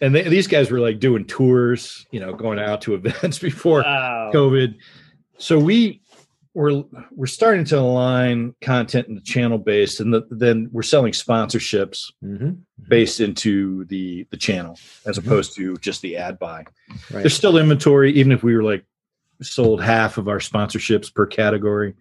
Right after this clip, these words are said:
Speaker 2: Mm-hmm.
Speaker 1: where we could slot in additional ads. And to our sales part, internally too, we've also developed, we got weekly download reports that we give out to our sales partners. And then we, we have a top twenty-five list internally.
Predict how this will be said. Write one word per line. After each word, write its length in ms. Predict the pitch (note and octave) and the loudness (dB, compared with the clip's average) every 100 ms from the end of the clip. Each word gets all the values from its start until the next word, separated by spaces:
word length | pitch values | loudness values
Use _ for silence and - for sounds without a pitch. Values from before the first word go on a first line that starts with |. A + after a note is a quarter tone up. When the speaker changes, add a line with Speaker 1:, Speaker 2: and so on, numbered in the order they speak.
| - | -16
Speaker 2:
Mm-hmm. 200 | G2 G#2 A#2 _ - | -10 -10 -10 _ 0
Speaker 1:
where 140 | G#2+ | 0
we 80 | G#2 | 2
could 140 | A2 | -4
slot 340 | - A#2 G#2 G2 | 0 2 4 2
in 260 | G2+ G2 A2 | 0 -2 -2
additional 420 | G2+ G2 A2 G2 | 0 0 0 -2
ads. 400 | G2 F#2+ - - _ _ _ _ _ _ | -2 -4 -10 -16 _ _ _ _ _ _
And 260 | D#3+ D#3 D#3 _ _ _ _ | 2 2 0 _ _ _ _
to 160 | G3+ G3 | 0 4
our 180 | C#3 | 4
sales 400 | B2 - G3 G#3+ | 2 2 2 2
part, 160 | - E3 | 0 2
internally 580 | C3 - G3 G#3+ C#3 A#2 | 2 2 4 6 6 4
too, 220 | - B2 | 2 0
we've 140 | A2+ | 2
also 520 | B2+ C3 - B2 A#2 - _ | 2 2 2 0 0 -6 _
developed, 320 | A#2+ G#2 G2+ | -8 -6 -4
we 60 | G#2 | -4
got 180 | G#2+ G2+ | -2 2
weekly 460 | A2+ A2+ A#2 G2+ - | 2 2 0 0 0
download 400 | G2 G#2 G#2 F#2+ | 0 2 0 -2
reports 460 | G2+ - G2+ G2 - | -6 -2 0 0 -6
that 120 | A2+ | -4
we 220 | G2 F#2+ _ | -4 -6 _
give 160 | - G2+ | -2 0
out 180 | G2+ - | 0 -4
to 80 | |
our 120 | G2 F#2 | -6 -4
sales 300 | G#2+ F#2+ - | -4 -4 -6
partners. 600 | F#2 F#2 F#2 F#2 - - _ _ - - _ - _ _ _ _ - | -10 -10 -12 -14 -16 -20 _ _ -20 -20 _ -20 _ _ _ _ -2
And 100 | G#2+ | 2
then 100 | G#2+ | 4
we, 120 | G#2+ | 4
we 200 | A2+ G#2 | 4 4
have 120 | A2+ | 4
a 60 | F#2 | 2
top 280 | - G2+ | -4 -4
twenty-five 540 | - G#2+ F#2 - G2+ F#2+ | -2 -4 -2 0 0 0
list 280 | F2+ - F#2+ | -4 -6 -10
internally. 580 | E2 F#2 F2 F2 F2 | -8 -8 -10 -12 -16